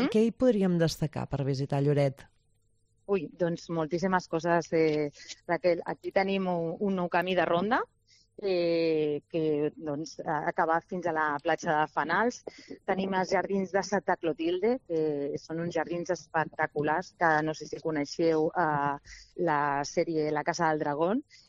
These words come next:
Speaker 1: Eh, s'han
Speaker 2: Mhm.
Speaker 1: rodat en allà, hi ha moltes escenes rodades en allà. Tenim el, el castell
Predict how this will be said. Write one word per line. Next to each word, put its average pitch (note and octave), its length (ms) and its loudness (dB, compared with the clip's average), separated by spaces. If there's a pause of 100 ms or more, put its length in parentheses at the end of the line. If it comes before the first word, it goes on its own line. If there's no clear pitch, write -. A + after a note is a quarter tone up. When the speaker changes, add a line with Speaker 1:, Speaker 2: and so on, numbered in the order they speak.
Speaker 1:
Eh, D#3 340 2
s'han F#3+ 200 0
Speaker 2:
Mhm. D3 80 2
Speaker 1:
rodat F3+ 260 4
en D#3+ 100 0
allà, D#3 360 0 (300)
hi E3+ 80 -2
ha D3 100 -2
moltes D#3 360 -4
escenes D#3+ 340 -4
rodades D#3 440 0
en C#3+ 100 -4
allà. D3+ 340 -2 (400)
Tenim G3+ 340 2
el, F3+ 340 2
el F3+ 160 2
castell F3+ 420 -2